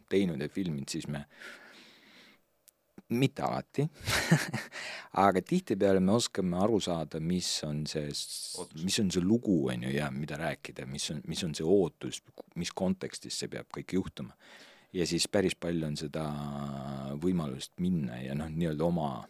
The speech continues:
Speaker 1: loomingulist nägemust pakkuda nagu.
Speaker 2: Mhm.
Speaker 1: Et see on nagu õudselt äge.
Speaker 2: See on, äh, ähm, loomingulise inimesena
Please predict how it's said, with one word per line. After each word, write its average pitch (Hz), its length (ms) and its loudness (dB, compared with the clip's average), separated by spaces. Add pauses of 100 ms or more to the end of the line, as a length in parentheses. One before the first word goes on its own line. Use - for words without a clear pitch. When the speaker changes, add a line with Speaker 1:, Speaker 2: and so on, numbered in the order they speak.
(480)
Speaker 1:
loomingulist 69 800 -2 (140)
nägemust 67 560 -4 (120)
pakkuda - 420 -8
nagu. 110 220 -18 (220)
Speaker 2:
Mhm. 87 160 -12 (640)
Speaker 1:
Et 87 100 -10
see 196 100 4
on 170 80 2
nagu 90 220 0
õudselt - 240 -6
äge. - 160 -8 (300)
Speaker 2:
See - 200 4
on, 110 160 4
äh, 98 540 8 (380)
ähm, 92 240 -6 (680)
loomingulise 98 800 4 (880)
inimesena 82 840 0